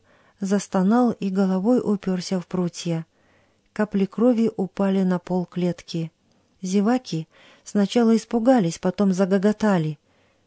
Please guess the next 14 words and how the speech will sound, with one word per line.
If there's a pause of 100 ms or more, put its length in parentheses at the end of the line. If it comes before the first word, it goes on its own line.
(260)
"О,
лица
этих
безумцев! (400)
О,
эти
морды! (300)
Их
гогот!" (180)
думал
тигр. (500)
Тигр
закрыл
глаза.